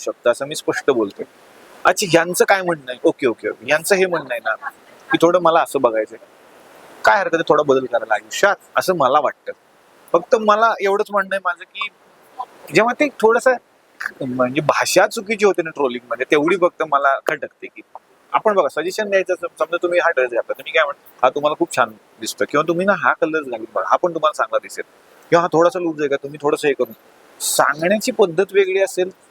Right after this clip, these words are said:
तर मला ते सजेशन वाटतं. पण हल्ली, अ, काही काही वेळेला ती भाषा जी बदलत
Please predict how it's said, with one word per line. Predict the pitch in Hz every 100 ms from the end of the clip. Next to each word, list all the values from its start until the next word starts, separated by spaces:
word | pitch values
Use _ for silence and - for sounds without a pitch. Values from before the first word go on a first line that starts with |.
| _ -
तर | 185
मला | 185 170 170
ते | 185
सजेशन | 220 156 135 165 147
वाटतं. | 120 95 - - - - - - -
पण | 170 190
हल्ली, | 151 160 202 208 -
अ, | 143 131 123 _ -
काही | 170
काही | 175 208
वेळेला | 208 202
ती | 214 - 208
भाषा | - - - 196
जी | 185 190
बदलत | 175 143 165